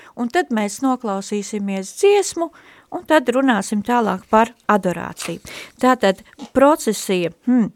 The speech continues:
sen nav iets, raksta viens no maniem respondentiem, ā, īpaši neatceros, bet, ja tā padomāju, tad tā ir, manuprāt, sekošana Kristum.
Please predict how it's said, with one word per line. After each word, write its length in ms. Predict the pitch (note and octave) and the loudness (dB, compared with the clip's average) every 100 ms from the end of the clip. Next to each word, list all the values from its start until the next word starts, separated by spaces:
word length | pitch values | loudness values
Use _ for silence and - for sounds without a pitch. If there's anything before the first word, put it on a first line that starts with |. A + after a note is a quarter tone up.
| - | -12
sen 440 | - - C#4+ G4 F#4 | -8 2 4 4 2
nav 160 | C#4+ C4+ | 2 2
iets, 460 | D4 D4 D4 - _ G3 | 2 2 0 -8 _ -6
raksta 420 | F#3+ G3+ - F3+ | -4 -6 -10 -8
viens 300 | F#3+ F#3 - | -6 -6 -8
no 100 | F#3+ | -8
maniem 360 | G3 G3 F#3 F3 | -6 -6 -6 -4
respondentiem, 880 | C4+ - F#4 E4 C4+ B3 B3+ A3+ - - - - - - | -4 -4 -8 -2 -2 -2 -2 -4 -6 -16 -20 -20 -10 -2
ā, 140 | G3+ | 0
īpaši 500 | - C#4 - D4+ - | 4 2 4 -2 0
neatceros, 1040 | B3+ D#4+ B3 F#3 - G3 F#3+ G3 C#4+ - - _ _ | 0 4 2 0 -4 -4 -2 -2 -2 -4 -10 _ _
bet, 340 | A3 G#3+ A3+ B3 | -4 -2 -2 -2
ja 100 | B3 | -2
tā 160 | A3 | -2
padomāju, 500 | G3+ F4 F4+ C4+ G#3 | -2 -2 0 0 -2
tad 160 | G#3 - | -6 -4
tā 180 | A#3+ A#3+ | 0 2
ir, 160 | A3+ G3+ - - _ _ G#3 | 0 -2 -12 -20 _ _ 0
manuprāt, 480 | C4+ F4 - G3+ | 0 0 -2 -2
sekošana 720 | - C4 D4+ B3 G#3 A#3 A3 A3 | 0 -2 0 0 0 -2 -2 -2
Kristum. 760 | B3 C4+ C#4 - - E3+ | -2 -4 -4 -8 -8 -10